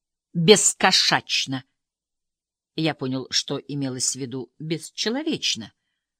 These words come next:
Выпускать его впереди мерзких собак. «Скажи, а почему ты не говоришь о картах? Разве ты не слышал, что...» Дама червей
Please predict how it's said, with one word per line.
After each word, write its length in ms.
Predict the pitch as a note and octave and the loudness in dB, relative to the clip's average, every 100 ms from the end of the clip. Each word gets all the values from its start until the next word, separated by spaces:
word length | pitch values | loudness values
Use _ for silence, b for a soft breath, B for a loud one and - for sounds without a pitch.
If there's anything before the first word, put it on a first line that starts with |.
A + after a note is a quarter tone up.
| _ | _
Выпускать 840 | - E3+ A3 A3+ - - D#3 - - | 4 8 8 8 2 4 4 2 -4
его 200 | C3 C3+ | -4 -4
впереди 480 | - D3 D3 C3+ C#3 | -4 -2 0 0 0
мерзких 420 | B2 - - - | 0 -2 -4 0
собак. 500 | - C#3 A#2+ - _ _ _ _ _ _ _ _ _ _ _ _ B B B | 2 2 0 -6 _ _ _ _ _ _ _ _ _ _ _ _ B B B
«Скажи, 320 | - F#4+ D4 | 0 4 4
а 340 | - B3 B3 - _ | 6 6 6 2 _
почему 380 | E4+ - A4+ A#4 | 0 2 0 -2
ты 100 | A4+ | -4
не 100 | A4+ | -2
говоришь 440 | G4 G4 F4+ F4+ | 0 4 4 2
о 60 | D4+ | 0
картах? 500 | - - - B2 - _ _ - | -2 -4 -6 -12 -14 _ _ 0
Разве 440 | C#4+ D#4+ C#4 D4 | 2 4 2 -2
ты 300 | - D#4 D4 | 0 2 4
не 120 | D4 | 4
слышал, 380 | D4+ A#4+ A4+ D#4 | 2 2 2 2
что...» 400 | - - G3+ - _ _ _ _ _ _ _ _ _ - | 2 4 4 2 _ _ _ _ _ _ _ _ _ -4
Дама 560 | D#3 G#3+ A3+ G#3+ G#3 | 6 6 8 6 4
червей 560 | G#3 - G3 G3 C#4 | 2 4 4 4 4